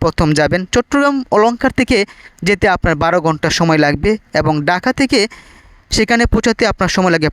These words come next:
পাঁচ থেকে সাত ঘন্টা। দুর্গাপুরে সাধারণ মানের কিছু হোটেলও রয়েছে, আপনি ইচ্ছে করলে সেখানেও দুপুর রাতের খাবার খেতে পারবেন, থাকতেও পারবেন। সেগুলোর ভাড়া অনেকটাই কম অন্যান্য কক্সবাজার, সেন্ট মার্টিন বিভিন্ন এলাকার তুলনায়।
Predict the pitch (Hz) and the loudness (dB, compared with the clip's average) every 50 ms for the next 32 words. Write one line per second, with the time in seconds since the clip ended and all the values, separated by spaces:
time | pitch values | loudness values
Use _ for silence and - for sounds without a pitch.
0 | - - 165 165 - - - 175 170 - 160 147 127 - - 202 180 - 151 143 | -2 -4 -4 -4 -4 -4 -4 -4 -2 0 0 -2 0 -2 -2 -2 -2 -2 -2 -2
1 | 151 139 135 - 120 98 80 - _ _ _ _ _ - _ _ _ - - - | -2 -2 -2 -2 -6 -6 -8 -10 _ _ _ _ _ -20 _ _ _ -16 -8 -4
2 | 185 196 254 247 285 302 302 - 320 311 294 - - - 214 208 196 233 240 240 | -2 0 0 2 0 0 0 0 0 0 0 -2 -2 -4 -4 0 2 2 2 2
3 | 233 233 233 226 - - 208 - 226 190 - 185 170 196 196 - - 185 170 160 | 2 0 0 0 0 -2 -2 0 0 0 0 0 0 0 0 2 2 2 2 2
4 | 165 160 - 226 240 254 - _ _ - - 170 - - 185 170 - - 175 - | 0 0 0 0 0 0 -2 _ _ -8 -6 -6 -2 -2 -2 -2 0 -2 -2 0
5 | 175 165 165 156 - - 165 - 180 185 175 147 143 - - - - - - _ | 0 0 0 -2 -2 -2 0 0 0 0 0 0 -2 -4 -10 -20 -20 -20 -20 _
6 | _ _ _ - - 156 160 180 - - - 180 165 156 175 175 - 175 160 - | _ _ _ -2 -2 0 0 0 0 0 0 0 0 0 0 0 -2 -4 -4 -2
7 | 165 160 160 156 143 - 170 170 165 - 147 135 135 123 123 120 120 131 143 139 | -2 0 0 -2 -2 -2 -2 -2 0 0 0 0 0 0 -2 -2 -4 -8 -10 -12
8 | - - 175 180 - - - 156 - - 139 131 123 131 120 - - _ - - | -8 -6 -6 -6 -4 0 0 0 0 0 -2 -2 -2 -4 -6 -6 -10 _ -8 -6
9 | - - 247 214 277 277 302 294 - _ - - 180 170 170 180 190 180 170 170 | -2 0 0 2 2 0 0 0 -4 _ -10 -6 -4 -2 0 2 2 0 0 -2
10 | 170 - - 190 175 - - 180 165 175 214 214 _ - 175 196 202 214 220 240 | -4 -2 -2 -2 -2 0 0 0 0 0 -2 -6 _ 0 0 0 2 2 2 2
11 | 247 254 254 247 254 254 254 - - - _ - 180 180 175 - - - 190 180 | 2 0 2 2 0 0 0 -2 -8 -14 _ -2 -2 -2 -2 -2 -2 -2 0 0
12 | 190 175 - - 165 170 175 180 180 175 - - 185 180 170 170 190 196 226 220 | 0 0 0 -2 -2 -2 0 0 -2 0 0 0 0 0 0 0 2 2 2 2
13 | 226 226 220 - - - - - - - - - - - 180 175 170 - 170 156 | 2 0 0 -2 -6 -18 -16 -16 -16 -16 -16 -10 -4 -2 0 0 0 0 -2 -4
14 | - - 160 147 139 139 110 101 | -2 0 2 2 2 0 -2 -4